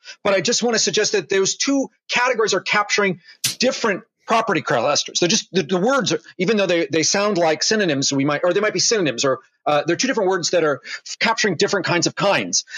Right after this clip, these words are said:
So the culinary kind berry, we could put a number on it and call it berry one, is a different kind,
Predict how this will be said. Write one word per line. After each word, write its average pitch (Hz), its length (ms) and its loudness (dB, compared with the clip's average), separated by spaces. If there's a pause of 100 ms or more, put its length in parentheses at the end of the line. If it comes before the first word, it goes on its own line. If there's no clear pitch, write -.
(120)
So 190 160 2
the 170 120 0
culinary 214 480 0
kind 180 320 0
berry, 170 280 2 (140)
we 151 100 -2
could 170 120 -2
put 175 120 2
a 160 60 4
number 160 420 2
on 151 140 2
it 156 40 0
and 135 80 -4
call 151 100 0
it 107 80 -6
berry 165 220 2
one, 151 420 0 (200)
is 190 140 2
a 180 60 2
different 226 340 0
kind, 156 380 0